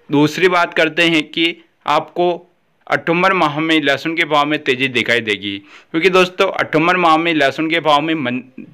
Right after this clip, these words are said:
तेज़ी दिखाई देगी, क्योंकि, क्योंकि दोस्तों, इस समय लहसुन में आवक घट जाती है, क्योंकि दोस्तों, सितंबर माह में बहुत ज़्यादा आवक होने के कारण लहसुन के स्टॉक कम होते जा रहे हैं।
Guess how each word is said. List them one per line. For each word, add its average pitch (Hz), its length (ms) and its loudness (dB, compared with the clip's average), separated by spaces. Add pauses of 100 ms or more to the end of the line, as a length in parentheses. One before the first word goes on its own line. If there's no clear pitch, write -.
(120)
तेज़ी 156 240 2
दिखाई 131 300 0
देगी, 110 320 -4 (440)
क्योंकि, 180 260 -4 (100)
क्योंकि 196 320 0
दोस्तों, 185 320 2
इस 175 260 0
समय 175 400 2 (100)
लहसुन 143 380 -2
में 180 160 -2
आवक 160 420 -2
घट 143 100 2
जाती 127 400 -2
है, 104 80 -2
क्योंकि - 600 -4
दोस्तों, 180 320 2
सितंबर 160 480 -2
माह 175 180 2
में 175 260 -2
बहुत 156 220 -4
ज़्यादा 160 240 2
आवक 156 280 0
होने 147 200 -2
के 156 120 0
कारण 143 340 0
लहसुन 131 320 -2
के 156 160 0
स्टॉक 156 340 -4
कम 139 120 2
होते 117 320 0
जा 107 140 2
रहे 101 120 -4
हैं। 101 80 -16